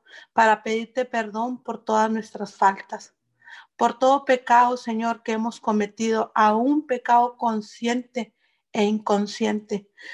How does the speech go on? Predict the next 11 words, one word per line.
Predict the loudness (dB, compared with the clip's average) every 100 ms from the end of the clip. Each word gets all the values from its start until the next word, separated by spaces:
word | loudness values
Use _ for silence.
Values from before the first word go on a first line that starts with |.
| -20 _
Padre, | 4 6 2
perdónanos | 2 2 4 4 4 4 2 0 -2
y | 2
danos | 4 4 2 0
la | -2
oportunidad | 0 -4 -2 0 2 4 4 4
para | 0 -2 -4
clamar | -6 -6 -2 -2 -2 _ _ _ _
por | -6 -6
toda | _ 2 2
necesidad, | 0 -8 -12 -12 -8 0 0